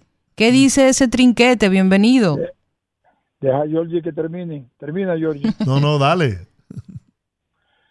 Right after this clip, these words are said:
Speaker 2: Mire, que-, eh, quiero, pues, eh, recomendarle a la población. Cuando se trata de los Estados Unidos, no son los gringos, no son los Estados Unidos. No caigan en el, en el jueguito de los periodistas, estos,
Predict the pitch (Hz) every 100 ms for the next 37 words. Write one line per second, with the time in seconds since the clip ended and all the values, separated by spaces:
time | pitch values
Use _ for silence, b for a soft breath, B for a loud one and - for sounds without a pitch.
0 | _ _ _ _ _ 185 220 185 226 240
1 | 196 190 285 320 294 294 247 240 233 220
2 | 220 208 196 185 185 180 170 160 156 147
3 | 165 185 175 165 185 202 185 165 165 131
4 | 117 120 113 131 b b b _ _ _
5 | _ _ _ - 170 175 185 170 202 226
6 | 233 247 208 190 170 185 185 147 156 156
7 | 156 143 165 196 196 180 165 180 190 135
8 | 131 143 202 196 180 - 175 180 - 160
9 | 190 - 139 151 190 - 185 185 202 202
10 | 185 160 131 131 160 147 143 123 135 120
11 | 147 _ 190 165 147 - 131 123 127 160
12 | 180 147 147 175 _ 156 117